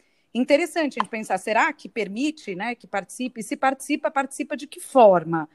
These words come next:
Que tem tudo a ver com as fake news e, e as vários, vários contextos que se colocam aí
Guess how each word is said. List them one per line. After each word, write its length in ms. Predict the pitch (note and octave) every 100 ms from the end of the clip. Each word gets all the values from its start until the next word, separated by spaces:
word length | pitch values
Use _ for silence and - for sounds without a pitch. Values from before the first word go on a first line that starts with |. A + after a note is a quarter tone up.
| _ _ _ _
Que 80 | -
tem 180 | A3 A3
tudo 220 | A#3+ C4
a 60 |
ver 180 | A3 A3+
com 120 | A3+
as 160 | B3 B3
fake 300 | B3 B3 D4
news 540 | A#3 G3+ A#3+ G3+ F3
e, 240 | F3+ F3 -
e 300 | F#3 F#3 F3
as 180 | E3+ E3+
vários, 440 | G3+ G3+ G#3+ G#3
vários 320 | F#3+ G3+ A#3+ -
contextos 680 | A#3 A3 G#3 G#3 G#3 A#3
que 100 | -
se 120 | - A#3+
colocam 640 | A#3+ A3 G3 G3+ A3+ G#3+
aí 320 | G3+ G3